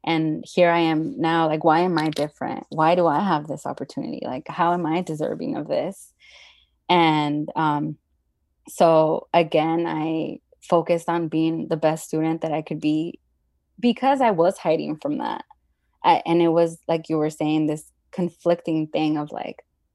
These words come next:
now I can do more, but at the same time, like, how am I deserving of this? And also, I still, um,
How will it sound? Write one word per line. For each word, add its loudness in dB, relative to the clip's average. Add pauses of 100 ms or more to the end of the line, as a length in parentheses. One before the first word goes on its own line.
(300)
now 2
I 0
can -8
do -4
more, -2
but -2
at -6
the -20
same -4
time, -4
like, -6
how -4
am 0
I -2
deserving -2
of -4
this? -6 (640)
And 4
also, 2 (460)
I 6
still, 2 (720)
um, 0